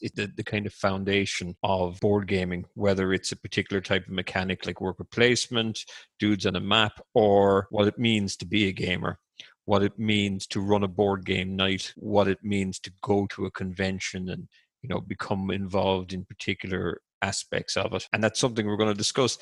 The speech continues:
And, and it's funny because on, on kind of looking at this at the start, we kind of thought, "Well, everybody knows this." But then again, we're appealing to a wide enough market that some people have only started their journey into board games.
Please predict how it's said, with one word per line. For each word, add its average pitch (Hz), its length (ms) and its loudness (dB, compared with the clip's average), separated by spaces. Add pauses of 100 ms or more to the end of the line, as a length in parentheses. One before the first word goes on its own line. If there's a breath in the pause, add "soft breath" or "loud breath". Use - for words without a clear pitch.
(280 loud breath)
And, 123 180 4
and 143 140 4
it's - 160 -2
funny 175 300 0
because 123 480 2 (380)
on, 131 140 2
on - 260 0
kind 143 180 0
of 139 80 2
looking 156 340 2
at 147 120 0
this 131 220 0
at 104 100 -6
the - 80 -8
start, 110 540 2
we 104 80 -6
kind 101 180 -4
of 98 60 -4
thought, 107 160 2
"Well, 110 140 -2 (160)
everybody 117 260 2
knows 110 300 6
this." - 320 -2 (280)
But 113 200 -4
then 123 100 6
again, 110 440 2 (340 loud breath)
we're 107 160 4
appealing 113 540 2
to 98 460 0 (480)
a 107 60 2
wide 101 420 4
enough 98 300 -2
market 98 480 2
that 95 140 -2 (100)
some - 260 0
people 104 280 -2
have 98 80 -4
only 101 180 2
started 101 600 2
their 98 160 0
journey 95 460 0
into 95 200 -4
board 95 300 -2
games. 95 280 -4